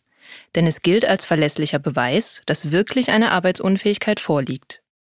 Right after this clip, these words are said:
In bestimmten Fällen können daran aber Zweifel aufkommen, etwa wenn ein Arbeitnehmer sich direkt im Anschluss an eine Kündigung krankschreiben lässt und die Bescheinigung passgenau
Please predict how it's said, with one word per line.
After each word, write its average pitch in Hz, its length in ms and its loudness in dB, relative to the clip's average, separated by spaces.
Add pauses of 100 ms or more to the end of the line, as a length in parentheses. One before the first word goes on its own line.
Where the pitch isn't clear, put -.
(140)
In 175 120 4
bestimmten - 440 0
Fällen 165 480 2
können 170 220 0
daran 160 300 0
aber 175 200 2
Zweifel 190 460 0
aufkommen, 139 600 -2 (160)
etwa 160 340 0
wenn 156 120 2
ein 139 160 2
Arbeitnehmer 151 680 2
sich 156 220 -8
direkt 254 420 0
im 233 140 2
Anschluss 156 440 -2
an 156 60 -2
eine 143 220 0
Kündigung 156 560 0
krankschreiben 143 680 0
lässt 143 380 -4 (260)
und 175 80 2
die 170 80 0
Bescheinigung 170 640 0
passgenau 180 680 0